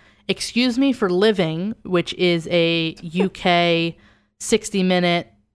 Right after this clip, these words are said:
uh, documentary from nineteen ninety-three.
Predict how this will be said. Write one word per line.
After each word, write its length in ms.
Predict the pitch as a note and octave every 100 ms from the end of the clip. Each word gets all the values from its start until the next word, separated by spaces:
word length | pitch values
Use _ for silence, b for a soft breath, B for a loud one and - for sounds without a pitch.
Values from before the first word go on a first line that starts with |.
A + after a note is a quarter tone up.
| _ _
uh, 260 | F3+ E3+ E3
documentary 680 | E3+ E3 - F3 E3 E3+ E3+
from 160 | -
nineteen 260 | E3+ E3 F3
ninety-three. 880 | E3 D#3+ D#3+ - F#3 F#3+ F3+ F3